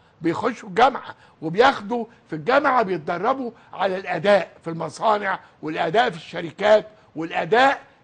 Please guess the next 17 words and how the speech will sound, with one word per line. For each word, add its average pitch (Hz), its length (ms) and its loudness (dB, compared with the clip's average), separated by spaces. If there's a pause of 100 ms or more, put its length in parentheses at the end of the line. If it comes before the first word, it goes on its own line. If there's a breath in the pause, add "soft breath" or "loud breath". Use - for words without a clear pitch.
(100)
العملي، 175 540 0
بحيث - 520 -6
إن 202 340 -10 (280 soft breath)
الم-، 196 180 -8
الخريج 202 680 -6 (500 soft breath)
اللي 165 140 -4
هو 220 120 6
العامل 233 440 2
الماهر، 214 540 -2 (300 soft breath)
اللي 147 100 -10
احنا 147 140 -10
محتاجين 185 420 -10
عمال 220 320 0
مهرة، 170 400 2 (300 soft breath)
محتاجين 190 440 -8
عمال 220 300 0
مهرة 254 480 4